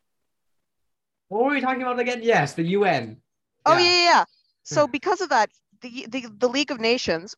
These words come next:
Speaker 2: <clears throat> most of the European countries actually joined it, but the U S
Speaker 1: Yeah.
Speaker 2: didn't.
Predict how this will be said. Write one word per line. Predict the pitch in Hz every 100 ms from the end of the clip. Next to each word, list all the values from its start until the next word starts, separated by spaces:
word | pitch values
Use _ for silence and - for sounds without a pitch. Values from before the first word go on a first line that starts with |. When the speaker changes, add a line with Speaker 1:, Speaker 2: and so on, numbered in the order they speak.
| _
Speaker 2:
<clears throat> | _ -
most | 226 226 202 254 -
of | 277
the | 254
European | 233 220 233 247
countries | - - 208
actually | 196 - 190
joined | 175 202 277 220
it, | 151 - _ _ _ _ _
but | 320 311 - _ _
the | 226 226 302
U |
S | 294 294
Speaker 1:
Yeah. | - -
Speaker 2:
didn't. | 262 320 440 - -